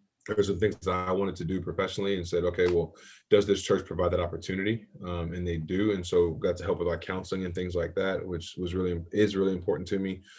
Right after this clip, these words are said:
Um, my wife could get really involved in different ministries. And so that was a really big piece. Um, and so once we saw the things that we needed, we kinda got to ask the question, "Is, is this something that we want?" Um, and there were a couple of things we were looking for, and we thought that God was, you know, moving us towards as we looked around the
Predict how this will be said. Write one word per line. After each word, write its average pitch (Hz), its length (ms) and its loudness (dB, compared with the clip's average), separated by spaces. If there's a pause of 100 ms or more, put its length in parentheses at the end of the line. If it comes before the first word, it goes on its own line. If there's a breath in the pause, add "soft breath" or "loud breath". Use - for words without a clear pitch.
(180 loud breath)
Um, 90 120 -2
my 87 100 0
wife 92 320 2
could - 100 -20
get 92 180 0
really 92 220 2
involved 90 640 0
in 90 140 -6
different 90 240 -4
ministries. 90 480 -4
And 82 80 -6
so 85 160 2
that 95 200 0
was 87 140 0
a 87 60 -4
really 90 200 0 (120)
big 80 180 -4
piece. 92 360 -6 (560 soft breath)
Um, 85 420 -2
and 95 120 -6
so 98 100 2
once 107 200 6
we 110 60 4
saw 101 260 8
the 92 60 6
things 92 280 -2
that 90 100 4
we 82 140 0
needed, 87 520 0 (760)
we 95 100 -4
kinda 95 200 2
got 92 140 2
to 92 80 4
ask 87 100 -4
the 85 60 -8
question, 87 320 2
"Is, - 160 -6
is 87 100 -6
this 87 100 -6
something 87 200 -4
that 85 120 -2
we 82 80 -6
want?" 85 420 -2 (640)
Um, 82 440 -4 (440)
and 104 100 -2
there 101 80 6
were 90 60 4
a - 40 -4
couple 104 200 8
of - 60 -2
things 98 180 2
we 95 60 4
were 95 80 6
looking 95 280 2
for, 95 300 6
and 90 120 0
we 90 120 0
thought 90 240 0
that 87 80 2
God 90 180 2
was, 87 180 0
you 90 120 -4
know, 85 80 -4
moving 92 360 -2
us 87 140 -2
towards 90 420 0
as 82 100 -4
we 90 120 -2
looked 87 340 0
around 87 280 -2
the 80 140 0